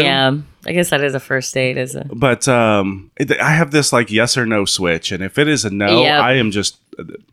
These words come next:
Speaker 2: I'm not into it at all. There's nothing you can do or say
Speaker 1: Right.
Speaker 2: that's gonna change it.
Speaker 1: I get like that. Yeah, I, I'm the same way where I get, like, an immediate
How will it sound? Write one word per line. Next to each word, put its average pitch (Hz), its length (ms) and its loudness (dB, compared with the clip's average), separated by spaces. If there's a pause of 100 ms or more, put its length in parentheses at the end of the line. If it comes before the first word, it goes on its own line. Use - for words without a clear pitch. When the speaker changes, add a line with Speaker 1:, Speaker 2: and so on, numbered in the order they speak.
(120)
Speaker 2:
I'm 120 160 2
not 113 160 2
into 104 320 -2
it 90 100 -4
at 95 200 -2
all. 82 260 0
There's 98 240 -4
nothing 117 300 -2
you 110 120 -2
can 101 140 -4
do 104 260 0
or 104 60 0
say 87 420 0
Speaker 1:
Right. 139 500 2
Speaker 2:
that's - 180 -6
gonna 95 180 -4
change 85 400 -6
it. 73 220 -8 (120)
Speaker 1:
I - 60 -2
get 370 180 4
like 208 140 2
that. 160 160 2
Yeah, 131 300 0
I, 165 140 4
I'm 160 160 2
the 190 80 2
same 143 240 2
way 131 140 4
where 123 120 2
I 135 80 2
get, 156 140 -2
like, 135 140 0
an 135 80 0
immediate 127 840 2